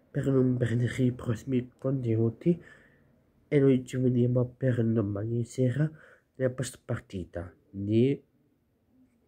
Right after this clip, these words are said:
di Inghilterra-Italia nella prossima qualificazione all'Europeo duemilaventi,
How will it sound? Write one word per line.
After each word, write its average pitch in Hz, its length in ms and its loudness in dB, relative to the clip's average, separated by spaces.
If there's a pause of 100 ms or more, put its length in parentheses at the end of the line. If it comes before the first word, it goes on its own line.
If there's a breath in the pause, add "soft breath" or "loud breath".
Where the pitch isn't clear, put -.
(120)
di 120 440 2
Inghilterra-Italia 131 1900 0 (1200 soft breath)
nella 120 460 0 (120)
prossima 131 500 0
qualificazione 135 1300 -4 (260)
all'Europeo 120 1200 -2 (320 soft breath)
duemilaventi, 113 840 0